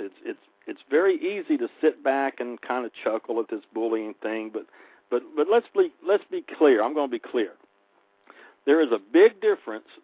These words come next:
between bullying and rape, and there is a big difference between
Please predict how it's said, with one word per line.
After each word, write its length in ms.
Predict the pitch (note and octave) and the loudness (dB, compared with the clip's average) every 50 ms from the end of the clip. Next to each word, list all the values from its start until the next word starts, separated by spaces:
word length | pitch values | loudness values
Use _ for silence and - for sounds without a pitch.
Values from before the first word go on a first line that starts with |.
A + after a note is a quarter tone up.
| _ _ G#2+ | _ _ -12
between 400 | A#2+ A#2+ - - D#3 C#3+ C3 B2 | -12 -10 -8 -6 -6 -6 -6 -6
bullying 640 | A2 A#2+ C#3 D#3+ E3 D#3 C3+ B2 B2+ B2 C3 C3 C#3 - _ _ _ _ - | -6 -4 -2 0 2 2 0 0 -2 -4 -6 -8 -12 -18 _ _ _ _ -16
and 200 | G#2 G#2 G#2+ A2 | -14 -12 -4 0
rape, 320 | A#2+ A#2 G#2+ F#2 D#2+ - _ _ - _ _ _ _ _ _ _ _ - _ _ _ _ - | 2 2 2 2 -2 -8 _ _ -20 _ _ _ _ _ _ _ _ -20 _ _ _ _ -16
and 120 | F2+ F#2+ | -10 -2
there 200 | G#2+ B2 C3 B2+ | 0 0 2 2
is 100 | A2 G2+ | 0 -2
a 80 | G#2 F#2+ - _ - | -4 -8 -8 _ 0
big 320 | B2 C#3 F3+ G3+ F#3 E3 | 0 2 2 2 0 2
difference 500 | G3+ F#3+ F#3 D#3 - - G2 E2 _ _ - - _ _ _ - | 2 2 2 2 -4 -12 -18 -18 _ _ -20 -20 _ _ _ -20
between 360 | G2+ F#2 - - B2+ G#2+ G#2 | -18 -16 -12 -10 -10 -10 -10